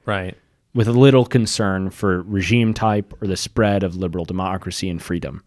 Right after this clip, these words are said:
Speaker 1: Yeah.
Speaker 2: And I think you can level the very same criticism at the E U
Speaker 1: Right.
Speaker 2: and say it was promised. I mean, if you go back all the way to the original founding document of the European Coal and Steel Community, it comes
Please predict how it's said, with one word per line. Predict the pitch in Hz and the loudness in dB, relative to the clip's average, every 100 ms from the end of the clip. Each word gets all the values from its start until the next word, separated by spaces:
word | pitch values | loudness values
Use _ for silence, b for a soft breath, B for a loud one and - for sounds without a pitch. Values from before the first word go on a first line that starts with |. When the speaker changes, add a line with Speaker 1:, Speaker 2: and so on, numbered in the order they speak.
| _ | _
Speaker 1:
Yeah. | 123 104 87 b b b _ | 0 0 -2 b b b _
Speaker 2:
And | 117 | 0
I | 110 | 2
think | - 139 127 | 4 4 4
you | 113 | 0
can | 107 104 | 0 2
level | 101 113 110 107 | 4 2 2 0
the | 92 92 | 0 -2
very | 92 107 120 123 | 0 4 4 4
same | - 110 95 | 0 0 -2
criticism | - 107 95 - 92 92 90 | -4 -2 -2 -2 -6 -8 -10
at | 90 | -10
the | - | -12
E | 82 98 107 170 | -8 -6 0 2
U | 101 76 _ - | 2 -2 _ -6
Speaker 1:
Right. | 110 98 | 0 0
Speaker 2:
and | 87 | 0
say | - 101 | 0 -2
it | 104 | -2
was | 113 - | -6 -6
promised. | - 143 151 135 95 - | -4 2 4 4 0 -2
I | 123 | 0
mean, | 117 | 2
if | 123 | 2
you | |
go | 120 165 | 4 4
back | 143 113 95 - - _ _ _ | 6 2 0 -8 -20 _ _ _
all | 131 151 | 6 6
the | 151 | 6
way | 135 107 98 | 6 6 4
to | - | 0
the | 101 98 | 0 2
original | 98 135 131 135 120 | 4 4 4 2 2
founding | - 113 107 101 98 | 0 0 2 0 0
document | 98 95 - 98 90 | 0 -2 -2 -4 -4
of | 87 | -6
the | 90 | -2
European | 101 120 113 120 101 | 2 2 0 -4 -4
Coal | - 101 | -2 -2
and | 90 | -4
Steel | - 90 | -4 -6
Community, | 85 95 82 82 80 95 | -6 -8 -8 -8 -8 -10
it | - | -8
comes | - 117 113 110 | 0 2 4 0